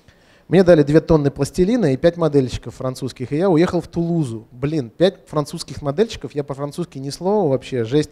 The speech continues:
полная. И с-, мне с ними как-то надо объясниться. Я говорю: «Мужики, поймите одну вещь, я не умею, блин, делать интерьеры автомобиля». Они говорят: «Ну, чё мы тут делаем тогда? Фак». Да, значит, <laughs> ситуация такая. Э, я говорю: «Ребят, давайте вот что сделаем. Вы уже много интерьеров автомобиля сделали. Я вам основные линии дам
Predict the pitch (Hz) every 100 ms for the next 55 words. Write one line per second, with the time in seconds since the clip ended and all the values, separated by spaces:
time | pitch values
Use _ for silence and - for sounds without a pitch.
0 | _ 170 196 151 117 _ - - - 120
1 | 135 160 196 233 170 185 170 156 147 143
2 | 151 160 127 - 127 135 147 185 - 123
3 | 135 160 143 123 139 156 190 127 131 143
4 | 151 151 131 110 110 107 110 139 147 127
5 | 156 151 120 117 117 131 139 127 - 127
6 | 131 135 117 117 113 120 127 123 - 147
7 | 127 123 123 123 117 117 113 113 _ _
8 | _ _ _ - 123 - _ _ - -
9 | 170 196 - 175 143 190 - 262 - 180
10 | 175 170 170 143 135 139 156 147 147 143
11 | 147 170 170 170 175 170 - 151 214 165
12 | 156 147 123 131 120 135 185 165 180 226
13 | 180 151 131 131 120 123 - 123 123 127
14 | 113 120 127 160 160 151 165 175 160 151
15 | 151 127 131 156 226